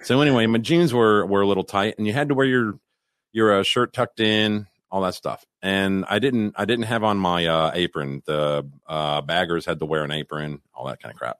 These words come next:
Well, I di-, I, I wasn't wearing mine, and <sighs> it was a very s-, slow morning. There were four cashiers, all, all gathered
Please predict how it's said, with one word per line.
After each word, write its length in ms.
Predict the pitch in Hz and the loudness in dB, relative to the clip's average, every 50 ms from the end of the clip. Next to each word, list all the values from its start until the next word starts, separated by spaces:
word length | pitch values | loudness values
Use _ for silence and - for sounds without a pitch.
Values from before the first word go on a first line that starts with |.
| _ - | _ -2
Well, 300 | 95 95 98 92 - _ _ _ _ _ _ _ _ _ _ _ _ _ - | 2 2 2 2 0 _ _ _ _ _ _ _ _ _ _ _ _ _ 0
I 60 | 101 | 2
di-, 80 | 104 107 | 4 4
I, 140 | 76 82 85 | 4 2 0
I 260 | 90 90 98 - 90 | 0 0 0 0 2
wasn't 240 | 92 104 110 101 85 | 2 2 2 2 2
wearing 220 | 87 85 82 78 | 2 2 2 2
mine, 260 | 76 71 73 73 73 - _ - | 0 -2 -4 -6 -8 -10 _ -6
and 420 | 80 87 90 90 87 85 85 - - - _ _ _ _ _ _ _ _ - | -4 -2 0 0 0 -2 -4 -8 -10 -16 _ _ _ _ _ _ _ _ -14
<sighs> 320 | - - - - - - | -12 -10 -10 -10 -10 -8
it 100 | 95 107 | -4 -2
was 180 | 113 120 92 - - - | -2 -2 -4 -4 -6 -2
a 120 | 90 90 | -2 0
very 280 | 85 85 107 131 156 151 | 2 2 2 4 4 4
s-, 80 | 123 - | 2 0
slow 920 | - - - - - - - - - - - - - - 123 139 151 147 | -2 -6 -6 -6 -6 -8 -8 -8 -6 -6 -4 -4 -4 0 2 4 4 4
morning. 360 | 127 104 95 92 90 90 92 | 6 4 4 4 4 2 0
There 120 | 92 90 90 | 0 2 2
were 240 | 90 92 85 82 - _ - - - - - - - - - - | 2 2 0 -2 -8 _ -18 -18 -18 -12 -10 -12 -12 -12 -4 2
four 160 | 160 180 196 185 | 4 4 4 4
cashiers, 840 | - 143 131 117 107 - - - 92 82 80 80 82 92 - - _ _ _ _ _ _ _ _ - - _ _ - 339 349 349 349 349 | 2 0 0 0 0 -2 -4 -2 0 0 0 0 0 -2 -6 -12 _ _ _ _ _ _ _ _ -20 -20 _ _ -16 -16 -14 -10 -2 2
all, 340 | 117 131 151 175 180 165 - - - - - - - - - - - - - 135 | 4 6 6 6 6 4 2 0 -6 -10 -10 -10 -12 -12 -14 -16 -6 0 4 6
all 200 | 151 175 170 156 | 6 6 6 4
gathered 560 | 139 139 135 131 131 131 123 131 131 127 | 2 2 2 2 2 2 2 2 0 0